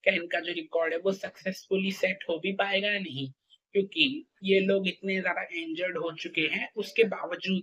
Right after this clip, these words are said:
भी ये लोग कोशिश करते ही जा रहे हैं अपना स्पो-, record वो करने की, set करने की।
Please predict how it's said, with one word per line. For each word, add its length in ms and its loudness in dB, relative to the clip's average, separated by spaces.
भी 180 -8
ये 60 -4
लोग 240 -2
कोशिश 400 -4
करते 400 -4
ही 200 -4
जा 220 -2
रहे 120 2
हैं 80 2
अपना 240 -8
स्पो-, 440 -2
record 400 4
वो 260 -2
करने 400 0
की, 180 -6
set 360 -2
करने 300 2
की। 220 -18